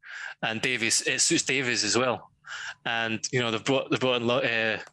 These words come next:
Longley as well. You know, you said, as you said, Emerson Royal played well. I, I don't think he's good enough personally defensively.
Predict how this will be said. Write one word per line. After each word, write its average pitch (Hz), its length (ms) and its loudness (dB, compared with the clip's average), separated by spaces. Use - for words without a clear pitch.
Longley 110 400 2
as 104 120 0
well. 113 440 2
You 160 80 2
know, 139 60 2
you 139 140 0
said, 160 200 2
as 156 60 0
you 131 40 -2
said, 143 180 2
Emerson 139 400 2
Royal 120 460 2
played 120 180 0
well. 120 280 2
I, 147 100 2
I - 20 2
don't 143 160 0
think 131 180 -2
he's 113 140 2
good 135 160 2
enough 104 280 0
personally 98 480 -2
defensively. 101 600 0